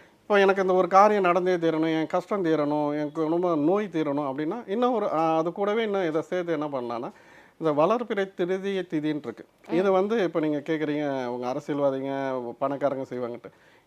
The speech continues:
Speaker 1: இது ஒண்ணும் இல்ல, இப்போ சாதாரண ஒரு எளிய சாமானியன் கூட இந்த விஷயத்தை செய்யலாம். வளர்பிறை திதிய திதின்ட்டு ஒரு நாள் இருக்கு. அந்த நாள்ல வந்து இப்போ இறைவனை வழிபாடு செய்துவிட்டு அன்னைக்கு ஒருத்தருக்காவது, இல்ல ஒரு பத்து பேருக்கோ, தன்னால முடிஞ்ச பொருளாதார அளவுக்கு இல்லாதவனுக்கு, அதாவது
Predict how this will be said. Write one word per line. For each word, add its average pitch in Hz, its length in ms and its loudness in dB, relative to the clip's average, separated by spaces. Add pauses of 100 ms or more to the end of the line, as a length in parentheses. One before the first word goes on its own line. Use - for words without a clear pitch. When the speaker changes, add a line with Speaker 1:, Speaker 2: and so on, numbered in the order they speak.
Speaker 1:
இது 202 300 -2
ஒண்ணும் 190 160 0
இல்ல, 170 320 0
இப்போ 160 160 -4
சாதாரண 180 480 4
ஒரு 151 440 2
எளிய 185 380 0
சாமானியன் 185 440 2
கூட 160 160 -2
இந்த 139 120 -2
விஷயத்தை 123 360 -8
செய்யலாம். 110 240 -10 (340)
வளர்பிறை 180 540 0
திதிய 156 320 -4
திதின்ட்டு 139 420 -6
ஒரு 117 140 -4
நாள் 117 160 -6
இருக்கு. 107 320 -12 (160)
அந்த 180 280 -2
நாள்ல 160 380 -2
வந்து 117 320 -6 (400)
இப்போ 196 360 0
இறைவனை 190 500 4
வழிபாடு 139 420 2
செய்துவிட்டு 117 560 -8 (380)
அன்னைக்கு 165 440 0 (340)
ஒருத்தருக்காவது, 185 960 2
இல்ல 165 260 0
ஒரு 156 200 -2
பத்து 139 260 -2
பேருக்கோ, 139 280 -2
தன்னால 190 340 4
முடிஞ்ச 175 260 0
பொருளாதார 147 380 2
அளவுக்கு 123 380 -4
இல்லாதவனுக்கு, 185 760 2
அதாவது 143 340 0